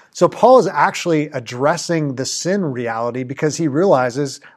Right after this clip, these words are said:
we still have the power of sin and the influence of sin over us. So it is a problem. That's why he's writing these words down, influenced by the Holy Spirit, is because sin is still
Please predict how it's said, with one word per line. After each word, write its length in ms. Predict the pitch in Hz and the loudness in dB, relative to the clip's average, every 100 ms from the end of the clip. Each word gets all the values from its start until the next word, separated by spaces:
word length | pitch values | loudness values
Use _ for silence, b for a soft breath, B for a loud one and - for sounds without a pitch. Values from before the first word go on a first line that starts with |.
| b | b
we 120 | 147 | -4
still 300 | 156 - 170 | -2 2 2
have 340 | 151 160 127 - _ | 4 2 0 -14 _
the 80 | - | -10
power 420 | - 127 131 143 | -6 -2 2 2
of 100 | 135 | 0
sin 220 | - 151 143 | -4 -6 -4
and 100 | 131 | -6
the 120 | 143 | -6
influence 460 | 151 160 151 135 | -6 -4 -6 -4
of 100 | 131 | -8
sin 340 | - 139 131 139 - | -8 -6 -6 -8 -4
over 400 | 156 165 120 104 | -2 -2 -4 -12
us. 420 | - - - - _ b b b b b | -16 -20 -20 -20 _ b b b b b
So 140 | - 165 | 0 6
it 60 | |
is 160 | 233 214 | 6 6
a 40 | |
problem. 480 | - 139 113 104 110 | 2 0 -4 -4 -6
That's 220 | 139 151 | -4 0
why 140 | 170 160 | 2 2
he's 160 | 170 | 2
writing 340 | 131 139 156 156 | 2 2 4 2
these 160 | 156 | 0
words 300 | 139 151 143 | 0 0 0
down, 320 | - 185 143 127 | -2 -2 -2 -6
influenced 420 | 123 147 143 - | -8 -8 -6 -4
by 100 | 143 | -4
the 100 | 131 | -4
Holy 180 | 139 135 | -6 -8
Spirit, 360 | - 170 131 | -8 -6 -6
is 80 | 120 | -6
because 320 | 131 151 131 | -4 0 0
sin 300 | - 170 175 | 0 2 2
is 160 | 151 - | 2 0
still 400 | - 185 165 | 4 6 6